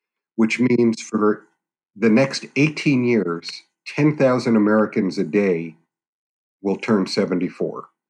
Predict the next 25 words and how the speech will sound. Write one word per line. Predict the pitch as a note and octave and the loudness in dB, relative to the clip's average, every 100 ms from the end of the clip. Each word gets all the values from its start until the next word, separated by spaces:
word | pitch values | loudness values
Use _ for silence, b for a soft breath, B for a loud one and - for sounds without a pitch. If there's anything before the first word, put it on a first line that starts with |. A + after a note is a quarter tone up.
| _ _ _ _ _ _ _ | _ _ _ _ _ _ _
And | G#2 | 0
at | A2 | 2
whatever | A#2 C3+ D3 C#3+ | 4 4 4 4
age | C3+ - | 4 2
you | A#2+ | -2
think | B2+ A#2+ | -2 -2
people | - B2 A#2+ | -2 0 2
retire | A#2 A2+ A2+ A2 A2+ | 2 2 2 4 4
from | A2 G#2 | 2 0
your | G#2 G2+ | 2 2
organization, | G#2+ G2+ G2+ F#2+ A2+ G#2+ - F2+ | 2 0 -2 2 2 2 -2 -6
whether | F#2 F2 F#2 | -6 -6 -6
it's | - | -6
in | F#2 | -6
their | F2+ | -8
sixties | - B2+ B2 A#2+ A2+ A2 | -4 -6 -4 0 2 2
or | E2+ | -2
seventies, | - A2 F#2 F#2 F#2+ F#2 - _ _ _ _ | -4 -2 -2 -4 -4 -4 -8 _ _ _ _
we're | A#2 B2 | 2 4
on | C#3 | 4
the | A#2 | 2
cusp | - A#2 - - | 0 -2 -2 -4
of | F#2+ | -2
a | F#2+ | 0
mass | G2+ G#2 - | 0 -2 -4